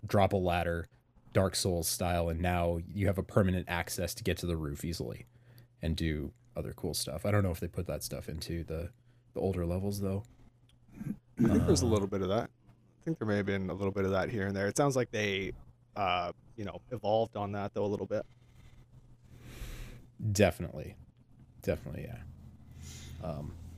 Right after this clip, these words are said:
Speaker 2: There were a couple things,
Speaker 1: but
Speaker 2: though, that I remember that they had brought into Hitman one from two that made those Hitman one levels a little too easy.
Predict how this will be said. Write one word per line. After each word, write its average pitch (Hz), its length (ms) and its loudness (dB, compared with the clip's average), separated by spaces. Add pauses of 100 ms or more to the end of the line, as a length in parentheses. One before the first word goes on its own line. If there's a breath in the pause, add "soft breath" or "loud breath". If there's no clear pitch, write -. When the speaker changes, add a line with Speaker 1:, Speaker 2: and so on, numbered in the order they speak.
(1200)
Speaker 2:
There 147 280 12
were 175 200 10
a 156 40 2
couple 175 360 2
things, 214 320 4
Speaker 1:
but 160 80 2
Speaker 2:
though, 165 240 12
that 139 120 6
I 127 80 6
remember 123 480 4
that 113 220 0
they 107 160 4
had 113 220 -6
brought 110 460 0 (100)
into 110 800 0 (220)
Hitman 104 540 -2
one 110 460 0 (180)
from 107 300 -4 (220)
two 123 520 0 (320)
that 110 140 2
made 107 300 0
those 104 180 0
Hitman 104 420 -2
one 107 200 0
levels 101 500 0
a 107 40 -10
little 101 200 0 (100)
too 110 260 -2
easy. 92 420 -4